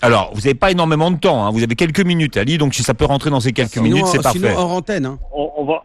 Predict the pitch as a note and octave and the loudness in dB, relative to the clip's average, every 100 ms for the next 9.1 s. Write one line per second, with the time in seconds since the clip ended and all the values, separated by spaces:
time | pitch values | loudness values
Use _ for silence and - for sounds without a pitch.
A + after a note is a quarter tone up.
0 | - C3+ D3 D3 D#3+ D#3+ E3 - - F3 | -2 -2 0 0 -2 0 -4 -6 -6 -2
1 | D#3 C#3+ C#3 C3+ C3 B2+ B2+ B2+ - C#3 | 2 2 2 0 -2 -2 -4 -6 -6 -10
2 | - E3 C3 - A#2 A#2 B2 - - B2 | -6 -4 -4 -4 -6 -6 -10 -12 -8 -6
3 | A#2+ A#2 G#2+ G2 G2 G2 F#2+ - G2+ D#3+ | -4 -4 -4 -8 -6 -6 -6 -8 0 2
4 | A2 - A2+ E3 F#3 D#3+ C3+ C3 C#3 C#3 | 0 -6 -10 -4 -4 -6 -12 -12 -10 -12
5 | - A#2 A#2+ A2+ A#2 B2 - A2 C#3 G3+ | -14 -18 -16 -16 -14 -16 -10 -6 -4 -6
6 | - _ C3 B2 A#2+ A#2+ A#2 A2+ A2 A2 | -8 _ -6 -4 -2 -2 -2 -2 -2 -2
7 | G#2+ A#2 A2 A#2+ G#2+ A2 - A2 A2 - | -4 -6 -8 -6 -2 -2 -4 -8 -8 -6
8 | B2 G#2+ - A2 G#2+ G#2 G#2 G2+ G2 G2+ | -4 -4 -6 -6 -4 -4 -4 -4 -4 -6
9 | G2 | -6